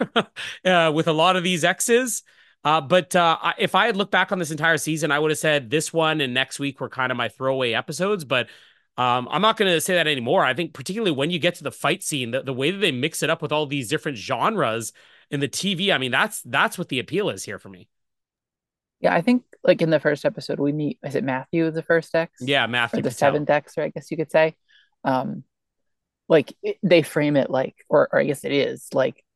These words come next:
Speaker 2: he was just, like, a one-time thing. Like, it wasn't really anything. So you can't really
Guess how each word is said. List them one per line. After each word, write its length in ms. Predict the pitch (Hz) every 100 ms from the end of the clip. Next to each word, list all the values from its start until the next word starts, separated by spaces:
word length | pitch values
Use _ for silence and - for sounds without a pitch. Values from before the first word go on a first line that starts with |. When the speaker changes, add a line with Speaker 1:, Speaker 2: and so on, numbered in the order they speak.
| _
Speaker 2:
he 160 | 165
was 160 | 147 135
just, 180 | 139 135
like, 140 | 127
a 40 | 131
one-time 580 | 135 131 131 143 139
thing. 380 | 123 165 151 143
Like, 140 | 127 143
it 40 |
wasn't 300 | 131 131 -
really 280 | 143 139 143
anything. 520 | 143 147 - 135 139
So 100 | -
you 300 | 147 143 143
can't 160 | 143 139
really 280 | 135 135